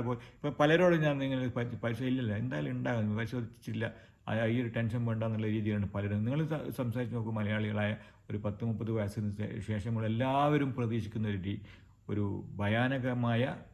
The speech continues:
ഒരവസ്ഥയാണ് ഇപ്പോൾ ഉള്ളതെന്ന് പറയാതിരിക്കാൻ വയ്യ. അതിനിടയിൽ ഇതിനോടൊപ്പം തന്നെ നമ്മൾ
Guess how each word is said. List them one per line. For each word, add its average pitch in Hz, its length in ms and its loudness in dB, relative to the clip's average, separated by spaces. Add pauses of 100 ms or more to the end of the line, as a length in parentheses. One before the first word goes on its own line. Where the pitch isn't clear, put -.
ഒരവസ്ഥയാണ് 110 640 -2
ഇപ്പോൾ 110 180 -6
ഉള്ളതെന്ന് 113 440 -2
പറയാതിരിക്കാൻ 107 600 -2
വയ്യ. 90 200 -4 (720)
അതിനിടയിൽ 143 580 4
ഇതിനോടൊപ്പം 127 480 2
തന്നെ 113 220 4
നമ്മൾ 110 220 2